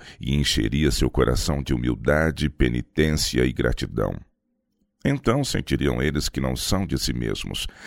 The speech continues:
mas que são aquisição do sangue de Cristo. Uma fatal moléstia espiritual ataca a igreja.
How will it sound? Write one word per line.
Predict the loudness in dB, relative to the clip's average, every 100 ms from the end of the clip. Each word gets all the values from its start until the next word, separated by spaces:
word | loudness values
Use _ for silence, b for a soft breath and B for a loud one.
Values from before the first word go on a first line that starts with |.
| B
mas | 2 2
que | 2
são | 0 0
aquisição | 0 0 2 2 2 0
do | 2
sangue | 0 0 0 0
de | -4
Cristo. | -4 -4 -4 -4 -6 -10 _ _ _ _ _ _ _ _ _ _ _
Uma | -2 0
fatal | 2 0 2 0 2
moléstia | 2 2 4 4 2 0
espiritual | -2 0 0 -2 0 0 2 0
ataca | 0 -2 -2 -2
a |
igreja. | -2 -2 -2 -2 -4